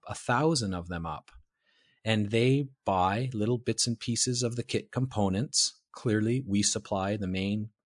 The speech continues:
brain of it, but there is no global supply crunch. We can actually source about ninety percent of the kit components from within any country,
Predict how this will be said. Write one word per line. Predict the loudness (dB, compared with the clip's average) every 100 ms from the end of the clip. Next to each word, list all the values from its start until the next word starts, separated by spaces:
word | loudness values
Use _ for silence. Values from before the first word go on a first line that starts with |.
| _ -6
brain | -2 0 0
of | -2 -4
it, | -6 -10 _ _ _ _ _ _ _ _ _ _
but | 2 2 0 -14 _ _ _ _ -2
there | 0
is | 2 4
no | 4 4 4 2 0 -4
global | -4 -2 -2 -4
supply | -4 -4 -2 -2 -2 -6 -10 _ _ _ _ _ _ _ -16
crunch. | -8 -6 -6 -6 -8 -10 _ _ _ _ _ -2
We | 0
can | 2 2
actually | 2 2 0 2
source | 2 4 4 2
about | 2 2 2
ninety | 2 2 2 2 0
percent | -2 -2 0 2 0 -2 -6 -8 _ -4
of | -4 -4
the | -6
kit | -2 -4 -4
components | -6 0 2 2 0 -4
from | -2 -2 -2
within | -2 0 0
any | 0 -2
country, | -2 -4 -4 -4 -10 -16